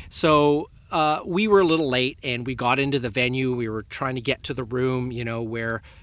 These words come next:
he was, where he was speaking, and he had just finished, and he was walking out.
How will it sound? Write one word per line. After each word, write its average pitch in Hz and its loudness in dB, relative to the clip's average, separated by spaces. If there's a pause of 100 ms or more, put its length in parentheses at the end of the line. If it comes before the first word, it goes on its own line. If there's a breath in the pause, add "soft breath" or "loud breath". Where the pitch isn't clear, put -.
he - -6
was, 117 -4
where 120 -4
he 110 -6
was 104 -6
speaking, 160 0
and 120 -4
he 151 -6
had 127 -2
just 139 0
finished, 127 -6
and 113 -8
he 110 -8
was 104 -10
walking 113 -8
out. 95 -14